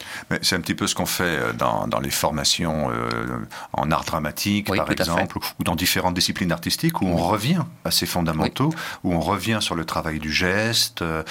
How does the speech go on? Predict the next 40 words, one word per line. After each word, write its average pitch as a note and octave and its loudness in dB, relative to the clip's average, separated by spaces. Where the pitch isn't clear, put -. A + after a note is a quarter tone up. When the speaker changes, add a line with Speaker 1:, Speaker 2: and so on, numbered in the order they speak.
Speaker 1:
qui F2+ -2
va F2 2
amener F2 0
un E2+ 2
état E2+ 2
intérieur, E2 0
euh, C#2 -4
qui - -6
ensuite D#2+ 0
va C#2 0
permettre D#2 -2
de C#2+ -4
verbaliser D2+ -2
cet - -4
état, D#2+ 0
euh, B1+ -4
Speaker 2:
Exactement. F#2 -2
Speaker 1:
et - 2
cetera. B2 0
Mais G2+ 4
alors, B2 2
euh, G#2+ 2
si, - 4
vous, B2+ -2
vous B2 0
l'avez B2+ 2
déjà B2 4
un B2+ 4
petit B2+ -2
peu A2+ 2
fait, E3 2
mais G2+ 2
j'aimerais C3+ 2
qu'on B2+ 2
reprenne, A2 2
parce E2 0
que, - 0
encore F#2 0
une F2 2
fois, C3+ 2